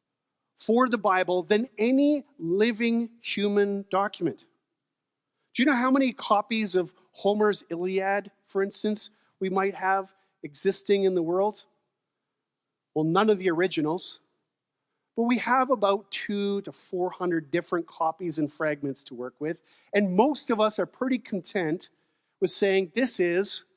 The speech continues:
an accurate reflection of what he wrote down. We have over sixty thousand copies and fragments of the Bible. We can be pretty confident that these words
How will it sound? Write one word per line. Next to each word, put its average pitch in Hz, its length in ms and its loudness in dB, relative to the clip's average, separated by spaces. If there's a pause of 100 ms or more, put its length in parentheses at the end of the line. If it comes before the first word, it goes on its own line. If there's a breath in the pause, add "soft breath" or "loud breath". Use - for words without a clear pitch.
(380)
an 175 140 -4
accurate 185 580 0
reflection 151 600 -4
of 139 120 -8
what 147 240 -2
he 151 80 -2
wrote 131 280 -4
down. 117 180 -12 (1400)
We 240 120 4
have 302 120 2 (120)
over 202 280 2
sixty - 720 -2
thousand 170 720 -2 (760)
copies 185 760 0
and 131 140 -10
fragments 147 640 -4
of 147 100 -20
the 143 80 -10
Bible. 123 400 -6
We 185 140 0
can 294 160 2
be 233 160 2
pretty 226 440 -6
confident 160 680 -8 (280)
that 143 180 -6
these 226 240 0
words 185 540 2